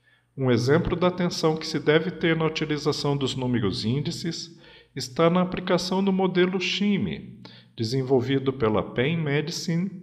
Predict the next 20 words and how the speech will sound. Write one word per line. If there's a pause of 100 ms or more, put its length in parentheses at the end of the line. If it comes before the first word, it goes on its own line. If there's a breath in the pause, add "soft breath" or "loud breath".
(360 loud breath)
da
Universidade
da
Pensilvânia,
Estados
Unidos, (320 loud breath)
para
a
projeção
do
número
de
casos
e
leitos
hospitalares
necessários
durante
a
pandemia.